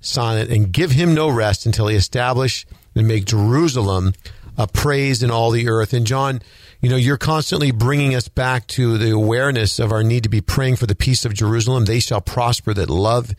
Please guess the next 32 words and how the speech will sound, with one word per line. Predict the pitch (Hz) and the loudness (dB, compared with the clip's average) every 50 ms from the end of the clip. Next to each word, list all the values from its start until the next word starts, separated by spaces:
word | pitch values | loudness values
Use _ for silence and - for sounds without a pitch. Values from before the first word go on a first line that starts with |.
| _ _ _ _ _ _ _ - | _ _ _ _ _ _ _ -4
her." | - 104 98 92 101 120 - - _ _ _ _ - - - - - - | -2 0 0 0 0 -2 -4 -6 _ _ _ _ -20 -20 -20 -20 -16 -6
And, | - 147 127 123 123 123 117 - | -2 -2 0 0 0 0 0 -2
um, | - 120 120 120 117 120 117 - - - - - - - - | -2 -2 -2 0 0 0 -2 -2 -8 -18 -18 -20 -20 -6 -2
we | 147 139 | -2 -2
see | 131 - - 208 233 | -2 0 -2 0 0
in | 208 | 0
Ezekiel | 165 139 107 165 180 - 160 135 113 | 0 0 0 -2 -2 0 0 -2 -2
three | - - - 147 143 139 127 117 107 92 - - - - - - - _ _ - - | -4 -4 -2 0 0 0 0 0 -2 -4 -4 -8 -20 -20 -20 -20 -20 _ _ -2 0
that | 104 104 131 123 123 120 - - _ _ _ _ - - _ - | 2 2 2 0 0 -2 -6 -14 _ _ _ _ -20 -20 _ -6
it | - 127 117 - | -4 -4 -2 -2
says | - - 160 156 131 117 | -2 -2 0 0 -2 0
that, | 123 139 131 113 - - - | 0 -2 -2 -2 -4 -4 -2
uh, | 127 120 | -2 0
the | 117 123 | 0 0
Lord | 127 160 202 220 - | 2 2 2 0 0
told | - - 175 175 139 | 0 0 0 2 2
Ezekiel, | 135 120 104 - 131 131 - 123 107 104 | 0 0 0 0 -2 -2 0 0 0 0
"I'm | 127 180 | 0 2
gonna | 202 196 | 0 0
send | 151 - - 175 165 151 135 | 0 0 0 0 0 2 2
you | 143 | 0
to | 127 - - 123 | 0 0 -2 -2
a | 107 | 0
stiff-necked | - - - 131 113 - - 113 101 - - | -2 -2 -2 -4 -4 -2 -2 -4 -4 -2 -2
people, | - 110 98 - 101 | -2 -2 0 0 0
and | 104 113 | 0 2
they're | 139 156 | 2 2
not | 160 170 180 - | 0 0 -2 -2
gonna | - 143 123 | -2 0 2
hear | 110 104 123 127 123 | 4 4 4 2 2
you. | 98 85 - 78 80 _ _ _ _ - _ _ - - - - - - - - - | 0 0 -2 -2 -6 _ _ _ _ -20 _ _ -20 -20 -20 -20 -20 -20 -16 -4 -2
But | 117 120 123 131 - | 0 0 0 -2 -8